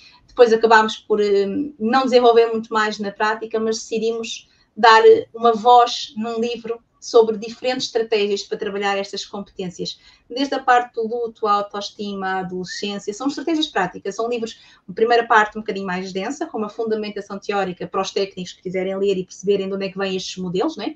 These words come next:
Porque isto não vem só da nossa cabeça, isto aqui muito estudo e muita ciência por trás, a psicologia ainda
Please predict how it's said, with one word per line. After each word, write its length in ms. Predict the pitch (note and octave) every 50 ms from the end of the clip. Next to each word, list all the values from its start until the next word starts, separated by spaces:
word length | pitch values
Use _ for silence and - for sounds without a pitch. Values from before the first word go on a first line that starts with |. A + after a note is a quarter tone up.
| _ _ _ _ _ _ _
Porque 160 | - F3+ G#3
isto 360 | F#3+ - - - _ - E3
não 220 | F3 F3+ F#3 F#3+ F#3+
vem 180 | F#3 F#3 F#3+
só 200 | F#3 - - F#3+
da 100 | F3+ F3+
nossa 260 | F3 F3+ F3 - - -
cabeça, 380 | - D#3+ D#3 F3+ B3 D4 D4
isto 160 | - E3+ -
aqui 120 | D3 - F3
muito 240 | F#3+ G#3 G#3 G3 -
estudo 280 | - - - G#3+ F#3+
e 60 | F#3+
muita 240 | F3+ F#3 F#3 - F#3+
ciência 360 | - - F#3+ F#3+ F3+ F3+ F#3
por 160 | F3+ - F#3 F#3
trás, 280 | - F3+ F#3+ A3 A3
a 20 | G#3+
psicologia 480 | - - A3+ A#3 A#3 G#3+ A3+ B3 A#3
ainda 320 | A#3+ B3+ B3+ A3 G#3+ -